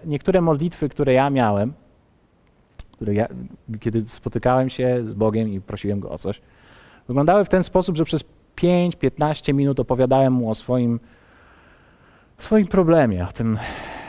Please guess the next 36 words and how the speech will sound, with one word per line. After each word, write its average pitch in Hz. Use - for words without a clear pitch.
o -
tym, 110
co, 127
co 113
potrzebuję, 151
żeby 147
On 147
rozwiązał 117
i, 95
i, 101
i 101
modliłem 117
się, 104
i 101
modliłem 101
się, -
i 95
modliłem 95
się. -
I 143
kiedyś, 233
kiedyś 185
zobaczyłem, 156
że 127
wypowiedziałem 156
tak 180
dużo 185
słów 147
i 123
ani 226
jednego 165
słowa 127
nie 120
wypowiedziałem 104
z 98
wiarą. 82